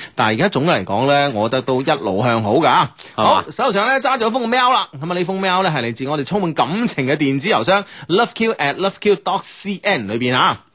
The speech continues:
Speaker 2: 嗯哼。
Speaker 1: Dear Hugo，阿志啊，你哋好嘛？我唔係特別好，因為呢，我有啲不知所措。
Speaker 2: 誒，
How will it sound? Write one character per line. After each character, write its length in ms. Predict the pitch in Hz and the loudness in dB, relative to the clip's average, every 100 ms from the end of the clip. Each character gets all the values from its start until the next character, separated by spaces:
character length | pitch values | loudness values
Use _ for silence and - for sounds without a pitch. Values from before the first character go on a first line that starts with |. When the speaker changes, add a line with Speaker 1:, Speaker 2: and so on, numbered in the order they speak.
| - | -2
Speaker 2:
嗯 140 | 202 | 2
哼。 180 | 175 214 | 4 4
Speaker 1:
Dear 240 | 330 302 180 | 4 2 2
Hugo， 380 | 277 240 147 - | 0 2 0 0
阿 140 | 175 | -4
志 200 | 180 185 | -2 -2
啊， 140 | 156 113 | -2 -2
你 160 | - 156 | -2 0
哋 80 | 160 | 0
好 120 | 123 196 | -2 2
嘛？ 260 | 175 143 - _ _ | 2 2 -4 _ _
我 120 | 180 | -2
唔 80 | 170 | 0
係 100 | 123 | -2
特 140 | 127 127 | -4 -2
別 120 | 143 120 | -2 -2
好， 140 | 101 135 - _ | -2 -2 -4 _
因 140 | - 254 | 0 2
為 80 | 175 | 4
呢， 220 | 220 196 _ | 2 -2 _
我 140 | 139 | 0
有 60 | 151 | 0
啲 100 | 202 | 0
不 140 | 190 190 | -2 -4
知 300 | - 196 175 | -2 -2 -2
所 240 | 101 113 | 0 -4
措。 260 | - 95 78 - | -2 -8 -8 -6
Speaker 2:
誒， 200 | 107 | -4